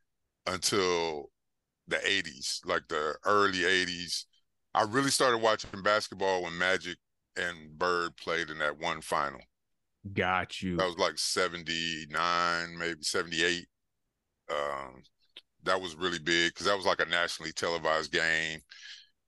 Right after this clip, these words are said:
Speaker 1: Everybody was into it because it was a white dude that could play, you know.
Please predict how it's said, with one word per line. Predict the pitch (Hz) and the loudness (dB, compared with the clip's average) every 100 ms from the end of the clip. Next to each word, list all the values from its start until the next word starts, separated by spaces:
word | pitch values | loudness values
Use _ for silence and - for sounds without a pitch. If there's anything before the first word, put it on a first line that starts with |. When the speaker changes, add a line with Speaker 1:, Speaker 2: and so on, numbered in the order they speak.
| _ _ | _ _
Speaker 1:
Everybody | 90 90 87 90 85 | -2 -2 0 2 2
was | 85 82 | 0 -6
into | 85 92 87 - 90 82 82 | -2 0 0 -2 -2 0 0
it | 73 | -2
because | - 87 76 73 - - - _ _ _ _ _ _ _ - | -2 0 0 0 -4 -6 -8 _ _ _ _ _ _ _ -4
it | |
was | 87 | -2
a | 82 | 0
white | 80 82 78 | 2 2 0
dude | 82 80 76 69 _ _ | -4 -4 -8 -14 _ _
that | 78 80 | -2 0
could | - | -2
play, | - 190 73 - - - - - _ _ _ _ _ _ _ - | 2 2 2 -4 -14 -20 -20 -20 _ _ _ _ _ _ _ -8
you | 85 | -6
know. | 65 | -6